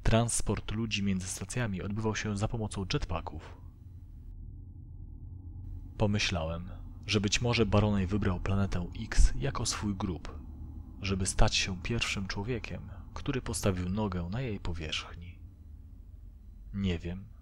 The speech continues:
czy na jego miejscu odważyłbym się na coś takiego. Ogólnie rzecz biorąc,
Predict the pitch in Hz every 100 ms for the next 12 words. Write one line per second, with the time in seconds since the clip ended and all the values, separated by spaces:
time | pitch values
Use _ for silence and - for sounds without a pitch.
0 | - - 113 101 101 92 92 92 92 -
1 | - - 92 98 87 82 80 82 - 90
2 | 90 95 - 92 90 87 98 - - -
3 | - - - - - - - - - -
4 | - - - - - - - - - 98
5 | 90 120 139 120 101 92 90 110 87 85
6 | - -